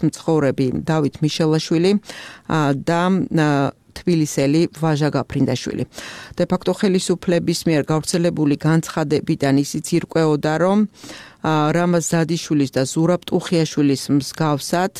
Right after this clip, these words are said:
დავით მიშელაშვილსაც ადგილობრივმა დე-ფაქტო ხელისუფლებამ, ა, ჯარიმა შეუფარდა ეგრეთ წოდებული საზღვრის დარღვევისთვის და მიღებული იყო გადაწყვეტილება ამ სამი პირის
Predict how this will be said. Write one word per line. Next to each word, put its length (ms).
დავით 400
მიშელაშვილსაც 1160
ადგილობრივმა 680
დე-ფაქტო 540
ხელისუფლებამ, 880
ა, 220
ჯარიმა 520
შეუფარდა 800
ეგრეთ 300
წოდებული 420
საზღვრის 600
დარღვევისთვის 840
და 180
მიღებული 540
იყო 160
გადაწყვეტილება 800
ამ 160
სამი 280
პირის 400